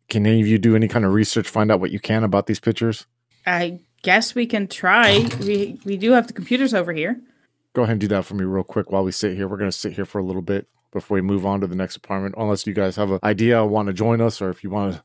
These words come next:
Speaker 1: stand by, or if you have any questions.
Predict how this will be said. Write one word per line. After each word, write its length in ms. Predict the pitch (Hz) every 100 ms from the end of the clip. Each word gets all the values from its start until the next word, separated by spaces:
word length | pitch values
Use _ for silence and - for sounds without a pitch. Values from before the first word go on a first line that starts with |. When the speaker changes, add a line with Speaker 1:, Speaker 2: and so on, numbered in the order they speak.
| -
Speaker 1:
stand 340 | - 101 98
by, 200 | 101 104
or 200 | 95 80 _ _ _ _
if 80 | -
you 80 | 95
have 140 | 92
any 100 | 95
questions. 600 | - 107 92 90 90 -